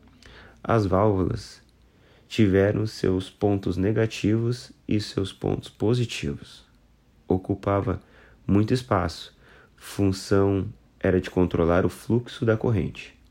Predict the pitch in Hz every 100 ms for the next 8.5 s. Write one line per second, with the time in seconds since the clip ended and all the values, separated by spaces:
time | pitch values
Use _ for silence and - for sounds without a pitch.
0 | _ _ - - - _ - - 113 113
1 | 147 - 127 - 85 87 107 101 - -
2 | - 123 92 90 104 95 - 98 98 107
3 | 107 98 101 113 101 95 - 98 92 98
4 | - 92 85 82 76 76 - _ _ -
5 | - - - - - 104 123 120 98 95
6 | 107 110 - - 92 - 92 87 104 120
7 | 117 104 101 92 95 110 - - 101 104
8 | 104 - - -